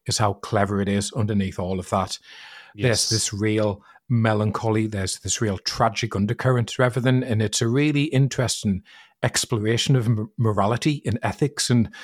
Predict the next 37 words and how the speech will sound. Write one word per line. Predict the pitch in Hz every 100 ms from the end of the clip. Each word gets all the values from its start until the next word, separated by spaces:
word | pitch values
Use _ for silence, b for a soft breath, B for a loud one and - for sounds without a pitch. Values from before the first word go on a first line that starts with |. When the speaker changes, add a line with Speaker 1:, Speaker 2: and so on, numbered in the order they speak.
| B B B
Speaker 2:
Very | 131
Speaker 1:
what | 120
does | 110
Speaker 2:
much. | 120
Speaker 1:
it |
mean | 120 117
to |
have | 98 120
a | -
code | - 120 113 131 -
that | 131 117
you | 110
profess | - 107 - 107 -
to | 101
live | 110 -
by, | 131 135
and | 139 101 95 - b b b _ _ -
can | 110 120
you | 135
live | 147 135
by | 143
it | 139
in | 120
the | 113
most | 110 110 -
extreme | - - 117 107
of | 92
circumstances, | 107 104 127 113 131 127 143 -
which | 113 -
is | 101 -
what | 104 98 _ -
this | 107 -
film | 107 101
is | 101
for | -
these | 101 98
characters. | - 104 110 143